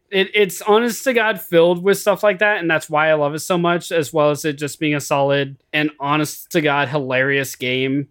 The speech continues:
Like, even just the concept on its own, it's just a zombie hunter who is a cheerleader is just hilarious to me. <laughs>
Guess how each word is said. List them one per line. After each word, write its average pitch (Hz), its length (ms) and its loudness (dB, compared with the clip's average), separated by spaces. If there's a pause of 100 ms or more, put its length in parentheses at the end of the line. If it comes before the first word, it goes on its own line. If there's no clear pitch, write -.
Like, 147 200 -2
even 190 320 2
just 196 260 0
the 190 120 2
concept 160 520 0
on 151 180 0
its 135 140 -6
own, 139 240 -2
it's 123 140 -8
just 143 220 -6
a 143 360 -2 (280)
zombie 208 380 0
hunter 262 420 0 (260)
who 180 100 6
is 165 120 4
a 165 120 0
cheerleader 147 680 0
is 139 160 -4
just 165 200 -4
hilarious 131 560 -2
to 117 80 -12
me. 131 360 -2
<laughs> - 40 -20